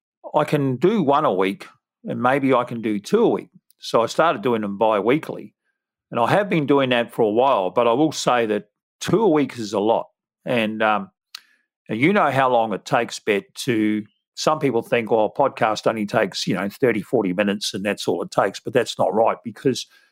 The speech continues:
you have to contact the person and all the work that goes in it. And then you do the recording. And then if you do your own editing, that can take a lot of time. So really one podcast can take a few hours for a, a forty-minute podcast in, in theory.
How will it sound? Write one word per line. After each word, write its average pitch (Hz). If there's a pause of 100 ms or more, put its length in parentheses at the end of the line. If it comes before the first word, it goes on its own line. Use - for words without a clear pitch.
(360)
you 208
have 190
to -
contact 139
the 127
person 131
and 110
all 131
the 117
work 123
that 113
goes 117
in 127
it. 127
And 113
then 120
you 113
do 131
the 117
recording. 120
And 101
then 110
if -
you 110
do 135
your 117
own 110
editing, 120
that 110
can 139
take 110
a 110
lot 110
of 101
time. 135
So 127 (680)
really 165
one 127
podcast 127
can 113
take 113
a -
few 120
hours 110
for 104
a, 101 (140)
a -
forty-minute 110
podcast 120
in, 113
in 107
theory. 139